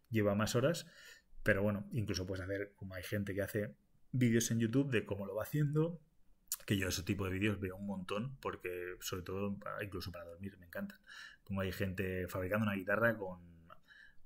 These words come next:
con resina, eh, fabricando una guitarra con periódicos, eh, pf, eh, haciendo, pues bueno, mo-, gente construyendo cosas que me, que me parece fascinante ver la paciencia,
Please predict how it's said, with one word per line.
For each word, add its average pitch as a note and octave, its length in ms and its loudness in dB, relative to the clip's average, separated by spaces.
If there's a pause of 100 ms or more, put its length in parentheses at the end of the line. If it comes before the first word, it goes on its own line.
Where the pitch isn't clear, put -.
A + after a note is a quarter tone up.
(120)
con F#2 300 0
resina, F2+ 640 2 (380)
eh, F#2+ 220 -2
fabricando F#2+ 400 2
una A2+ 80 4
guitarra A2+ 340 6
con A2+ 160 2
periódicos, F#2+ 760 0 (420)
eh, F#2 640 -2
pf, - 360 -14 (140)
eh, - 180 -12 (180)
haciendo, B2 1040 4
pues G2+ 140 0
bueno, G2 340 -2
mo-, G2 160 0 (200)
gente A#2 400 2 (100)
construyendo A2+ 500 4
cosas A2 280 2
que A2+ 140 2
me, F#2+ 320 -2
que F#2 100 -14
me F2+ 80 -14
parece F2+ 360 -6
fascinante G2 720 -4
ver F#2+ 320 -4 (500)
la G2 160 0
paciencia, F#2+ 1040 -2